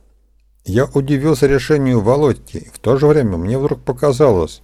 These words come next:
что чего-то эдакого от него и следовало ожидать. И грех его отговаривать. Да и не отговоришь. Именно в неожиданности и странности этого Володькиного решения было нечто такое,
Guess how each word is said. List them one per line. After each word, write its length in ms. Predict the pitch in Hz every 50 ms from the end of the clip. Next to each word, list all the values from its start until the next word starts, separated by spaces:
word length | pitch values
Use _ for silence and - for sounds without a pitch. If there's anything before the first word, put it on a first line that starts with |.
| _ _ _ _ _ _
что 240 | - - - 110 98
чего-то 460 | - - - 92 113 151 160 147 147
эдакого 680 | - - - 143 147 151 156 - - - 101 90 - - -
от 180 | - 95 -
него 240 | - 107 104 113 135
и 220 | 147 156 - - 120
следовало 580 | 127 - - 98 123 156 165 156 151 147 135
ожидать. 460 | 120 95 92 90 82 78 76 - - _ _ _ _ _ _ _ _ _ _ _ _ _ _ _
И 100 | - 104
грех 360 | 90 87 92 123 170 160 139
его 240 | - 113 98 104 120
отговаривать. 680 | 120 113 98 101 92 92 101 110 107 95 80 76 - - _ _ _ _ _ _ _ _ _ _ _ _ _ _ _ _ _ _ _ _ _ _ -
Да 200 | - 90 101 113
и 60 | 135
не 80 | 139 135
отговоришь. 720 | 127 110 98 95 95 92 92 85 82 80 78 - - - _ _ _ _ _ _ _ _ _ _ _ _ _ _ _ _ _ _
Именно 460 | - 123 143 151 156 147 143 143 143
в 80 | 127 120
неожиданности 1000 | 113 120 135 143 139 117 - - 151 143 139 117 107 95 90 - - - - -
и 140 | - -
странности 680 | 107 - - - 101 123 151 170 170 165 143 - - 147
этого 220 | 120 - 123 113
Володькиного 640 | 101 107 120 123 120 120 - - 107 98 101 95
решения 480 | 98 110 120 - - 113 92 85 82 76
было 240 | 78 80 101 98 98
нечто 480 | 95 98 107 110 95 - - - 78
такое, 540 | - - 78 - - 76 - 80 104 80 -